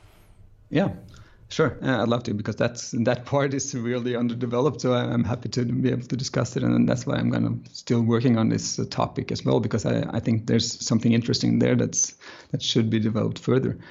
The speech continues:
First of all, I might just say that the, the term perceived opinion in itself, we haven't really touched upon that, but the perceived opinion is kind of, uh, used, uh, because the opinions we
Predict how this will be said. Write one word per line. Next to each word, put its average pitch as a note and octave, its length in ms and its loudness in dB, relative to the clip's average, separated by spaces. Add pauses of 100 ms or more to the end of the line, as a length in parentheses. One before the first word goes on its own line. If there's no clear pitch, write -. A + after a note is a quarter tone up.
(180)
First G3+ 160 4
of G#3+ 80 6
all, G3 60 6
I F3+ 80 4
might D#3+ 200 2
just - 160 -6
say D3 120 2
that C3+ 320 -4
the, C#3 160 2
the C#3 360 -2 (120)
term D3 540 0
perceived B2+ 680 2
opinion D3 720 2
in C3 140 2
itself, D3+ 380 2
we C3 80 0
haven't D3 240 0
really C3 180 -2
touched - 280 -6
upon A#2 240 0
that, - 240 -2 (400)
but C#3 160 0
the C#3 180 2
perceived D#3 540 0
opinion D3 480 2
is C3 160 0
kind C3 220 0
of, B2 120 -6 (320)
uh, C3 280 0
used, C3+ 640 0 (160)
uh, C3 380 2 (480)
because D3+ 640 2
the D#3 120 2
opinions E3 600 2
we C3+ 480 0